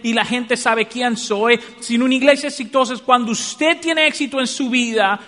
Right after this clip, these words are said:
por lo tanto ambos estamos avanzando en Dios.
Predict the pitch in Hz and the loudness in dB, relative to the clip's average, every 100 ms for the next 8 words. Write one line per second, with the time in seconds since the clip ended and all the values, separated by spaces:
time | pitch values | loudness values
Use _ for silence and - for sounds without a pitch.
0 | - 220 220 220 240 240 233 226 247 262 | -6 0 2 2 4 2 0 -4 2 4
1 | 285 294 285 262 226 220 214 214 202 196 | 2 0 -2 -2 -2 -2 -2 -2 -2 -2
2 | 180 190 190 190 170 160 - - | -2 -4 -2 -4 -6 -6 -8 -16